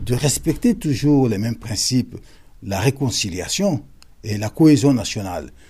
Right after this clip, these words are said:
C'est pour cela que nous avons donné notre accord. Le nom était préservé, les principes étaient préservés. Nous avons donné notre accord pour l'appuyer, qu'il soit là,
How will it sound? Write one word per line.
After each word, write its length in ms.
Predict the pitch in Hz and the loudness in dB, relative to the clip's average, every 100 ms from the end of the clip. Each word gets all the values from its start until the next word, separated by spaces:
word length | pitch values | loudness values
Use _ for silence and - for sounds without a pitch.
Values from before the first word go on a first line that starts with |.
| - - | -20 -16
C'est 140 | - | -14
pour 180 | 90 101 | -12 -12
cela 240 | - 131 | -8 -8
que 100 | - | -4
nous 120 | 120 90 | -6 -6
avons 240 | 90 107 | -8 -10
donné 260 | 92 92 147 | -10 -8 -8
notre 220 | 107 - | -10 -16
accord. 360 | - - 71 - - | -20 -12 -12 -12 -16
Le 140 | 110 87 | -12 -12
nom 260 | 73 143 | -8 -8
était 240 | 131 - - | -8 -12 -18
préservé, 640 | - 82 - 80 104 170 - - - | -18 -18 -16 -12 -8 -8 -10 -20 -14
les 100 | 98 | -12
principes 380 | - 98 113 - | -10 -8 -8 -12
étaient 200 | 85 95 | -14 -16
préservés. 640 | - 85 82 80 117 196 - - - | -14 -16 -16 -10 -6 -6 -10 -20 -12
Nous 80 | 135 | -6
avons 140 | 151 | -4
donné 160 | 156 143 | -2 -2
notre 180 | 143 - | -4 -8
accord 540 | - 104 139 156 170 | -12 -10 -8 -6 -6
pour 420 | - 156 151 175 - - | -8 -6 -6 -8 -14 -12
l'appuyer, 580 | 98 127 - 113 123 151 - | -8 -8 -6 -4 -4 -4 -2
qu'il 180 | 226 190 | 0 0
soit 240 | - 107 | 0 -4
là, 260 | 110 185 | -4 -8